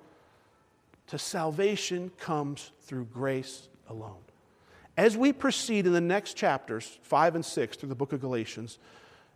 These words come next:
like I said, in chapter one and two was Paul's experience with grace.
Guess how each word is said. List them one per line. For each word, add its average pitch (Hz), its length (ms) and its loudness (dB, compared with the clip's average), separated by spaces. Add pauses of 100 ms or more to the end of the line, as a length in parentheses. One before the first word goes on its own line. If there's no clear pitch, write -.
(240)
like - 160 -6
I 214 60 6
said, 180 200 0
in 165 120 4
chapter 233 400 2
one 208 180 6
and 185 140 4
two 190 200 0
was 156 140 2
Paul's 185 580 0
experience 151 600 -4
with 117 160 -12
grace. - 400 -14